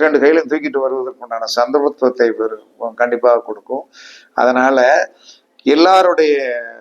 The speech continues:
எல்லா பெண்களும் கற்பகாம்பிகை மந்திரம் ஒண்ணு இருக்கு. அது வந்து ஒரு நாலஞ்சு வரி வரும். நீங்கள் நெட்டுல தேடி பார்த்தீங்கன்னா அந்த கற்பகாம்பிகை மந்திரம் வந்து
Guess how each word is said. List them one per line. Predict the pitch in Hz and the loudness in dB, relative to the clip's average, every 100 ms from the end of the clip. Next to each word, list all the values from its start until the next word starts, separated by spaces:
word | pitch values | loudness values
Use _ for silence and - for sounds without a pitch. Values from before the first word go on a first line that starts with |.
| 117 - 135 | -20 -16 -6
எல்லா | 156 170 143 127 - | 0 2 2 -2 -6
பெண்களும் | 135 151 143 123 117 156 - _ _ _ _ _ _ _ | -8 -2 -2 -2 -6 -14 -18 _ _ _ _ _ _ _
கற்பகாம்பிகை | - 156 - 202 185 170 160 143 135 120 | -4 -2 0 0 2 2 0 -2 -2 -4
மந்திரம் | 120 127 131 139 135 | -6 -4 -4 -4 -10
ஒண்ணு | 117 120 | -14 -14
இருக்கு. | 113 - 107 _ _ _ _ _ | -16 -18 -20 _ _ _ _ _
அது | 107 120 | -2 0
வந்து | 143 165 | 4 4
ஒரு | 156 123 | 4 2
நாலஞ்சு | 123 143 143 127 127 | 2 2 -2 0 0
வரி | 151 139 | 2 0
வரும். | 131 131 175 - _ _ _ _ _ - | 0 -2 -6 -12 _ _ _ _ _ -4
நீங்கள் | 156 160 156 135 127 131 | -2 2 2 2 0 0
நெட்டுல | 160 214 202 170 | 2 2 2 2
தேடி | 165 160 139 | 2 0 -2
பார்த்தீங்கன்னா | 131 123 127 151 | -2 -4 -2 -4
அந்த | 143 123 110 107 107 _ _ _ _ _ - | 0 -2 -2 -8 -20 _ _ _ _ _ -6
கற்பகாம்பிகை | 127 - 165 156 147 135 123 117 120 | -6 -2 0 0 0 0 0 -2 -8
மந்திரம் | 120 135 131 117 | -4 -4 -4 -8
வந்து | 113 | -10